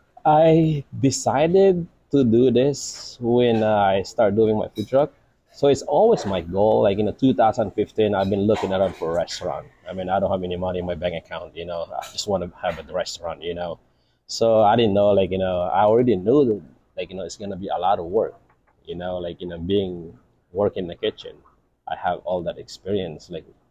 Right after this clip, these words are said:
being work in the kitchen until, you know, um, again, like, two thousand fifteen,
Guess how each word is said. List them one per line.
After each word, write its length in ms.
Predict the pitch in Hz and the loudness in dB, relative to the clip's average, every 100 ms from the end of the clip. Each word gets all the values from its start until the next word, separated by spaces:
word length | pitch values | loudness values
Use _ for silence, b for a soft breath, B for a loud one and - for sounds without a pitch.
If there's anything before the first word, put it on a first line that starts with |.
| - | -12
being 240 | 95 92 | -8 -6
work 180 | 90 92 | -6 -6
in 80 | 92 | -8
the 80 | 80 | -8
kitchen 520 | - 101 - 78 - | -6 -6 -8 -16 -16
until, 440 | 92 87 95 90 85 | -18 -12 -8 -6 -6
you 140 | 92 | -8
know, 320 | 90 85 78 - _ B B B _ _ _ _ - | -10 -10 -14 -18 _ B B B _ _ _ _ -2
um, 480 | 98 92 90 85 92 - _ _ _ _ _ - | 0 0 -2 -6 -10 -20 _ _ _ _ _ -4
again, 260 | 92 104 | 0 0
like, 180 | 90 80 _ _ _ _ _ _ | 0 -4 _ _ _ _ _ _
two 140 | - 107 | -4 -2
thousand 420 | 90 90 98 87 | 2 0 -2 -8
fifteen, 600 | 87 _ 113 95 87 95 | -10 _ -2 -2 -4 -14